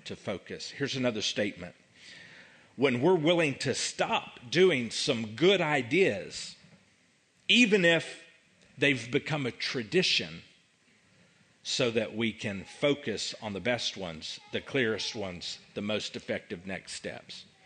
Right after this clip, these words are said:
In other words, we're willing to say, "You know what?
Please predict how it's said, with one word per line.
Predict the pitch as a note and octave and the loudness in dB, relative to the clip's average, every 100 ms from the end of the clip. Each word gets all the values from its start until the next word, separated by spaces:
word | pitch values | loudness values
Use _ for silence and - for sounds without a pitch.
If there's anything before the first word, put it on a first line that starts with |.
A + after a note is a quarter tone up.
| - - - - - - - - - - | -20 -20 -20 -20 -20 -20 -20 -20 -20 -10
In | G#2 | -2
other | B2+ A#2 | 0 2
words, | A#2+ A2 F#2+ - - - _ _ _ _ _ _ _ _ _ _ _ _ _ _ - - | 0 -2 -4 -8 -10 -12 _ _ _ _ _ _ _ _ _ _ _ _ _ _ -20 -18
we're | A2 B2 | -4 -2
willing | B2 A#2+ C3 A2 F2 F2 _ _ _ _ _ | 0 2 2 0 -4 -12 _ _ _ _ _
to | - A2 | -10 -6
say, | - G#2+ F#2 E2+ - _ _ _ | -4 -4 -6 -8 -18 _ _ _
"You | G2+ | -8
know | G#2 | -6
what? | A2+ D3+ | -6 -8